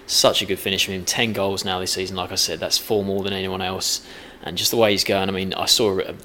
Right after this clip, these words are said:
kind of ridiculous rumour yesterday that he's been sort of, you know, linked kind of to Real Madrid, which, you know, I just couldn't believe when I saw it. I mean, I know he's playing well at the moment, but,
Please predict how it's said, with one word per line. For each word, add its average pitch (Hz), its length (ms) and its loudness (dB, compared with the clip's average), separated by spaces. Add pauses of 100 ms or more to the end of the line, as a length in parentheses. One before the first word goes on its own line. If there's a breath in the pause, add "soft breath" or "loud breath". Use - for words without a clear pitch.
kind 107 180 -2
of 92 60 -4
ridiculous 90 440 -2
rumour 92 200 -2
yesterday 90 400 -2
that 87 60 0
he's 82 120 -2
been 87 240 -6 (340 loud breath)
sort 73 260 -4
of, 80 80 -12
you 92 60 -6
know, 80 220 -4
linked 95 400 -4
kind 92 320 -4
of - 60 -6
to 90 100 -4
Real 92 180 0
Madrid, 85 320 -4
which, - 320 -4
you 90 80 -10
know, 80 80 -2
I 85 120 -2
just - 180 -2
couldn't 92 180 -4
believe 92 260 0
when 82 120 -4
I - 20 -4
saw 85 200 -2
it. - 20 -2
I - 20 -2
mean, 90 120 -4
I 104 40 0
know 123 140 4
he's 107 100 2
playing 92 260 0
well 101 160 2
at 85 60 2
the 78 80 0
moment, 82 340 -6
but, 87 240 -2